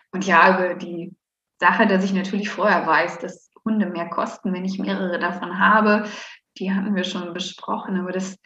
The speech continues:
ja, wirklich, äh, Wichtige ist für mich, Hundeverhalten wirklich zu akzeptieren und es lesen zu lernen. Also wenn ich bei einem schon nicht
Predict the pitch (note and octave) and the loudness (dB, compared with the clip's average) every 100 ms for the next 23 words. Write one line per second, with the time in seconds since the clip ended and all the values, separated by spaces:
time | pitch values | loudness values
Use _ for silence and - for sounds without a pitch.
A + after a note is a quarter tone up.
0 | - - _ - A#3 A#3 A#3 A3+ A#3 G#3 | -20 -20 _ 2 6 6 6 4 4 0
1 | - G#3 F#3 F3+ F3 F3+ F#3+ - _ _ | 0 -2 2 2 2 -2 -8 -16 _ _
2 | _ _ G3 A3 - - A#3+ F#3+ F3+ F#3+ | _ _ 0 2 2 2 4 4 2 -4
3 | - - F3+ F3+ G3+ - - - - _ | -10 -12 -10 -4 -2 -4 -8 -18 -20 _
4 | - F#3+ B3 E4 C#4+ C#4 - F#3+ G3 A3+ | -8 4 6 6 2 0 0 2 2 2
5 | A#3+ G3 F#3+ G3 F#3+ G#3+ - - - G3+ | 0 -2 0 0 0 -4 -4 -10 -2 -2
6 | - - F#3+ F#3+ - A#3+ A#3+ G3+ F3 F3+ | -2 -6 -6 -6 0 2 4 2 -2 -6
7 | - - - G#3+ A#3 G3 E3 - - D3 | -10 -14 -6 4 6 6 2 -6 -6 -4
8 | - - F#3 G3 G3 G#3+ G#3+ - - F#3+ | -4 -2 2 4 4 4 4 6 8 6
9 | G#3 B3+ C#4 D4 - _ _ _ _ - | 6 4 4 0 -4 _ _ _ _ -8
10 | - B3+ B3 A#3+ A#3 A#3 A#3+ - - | 0 6 10 10 10 8 6 2 -6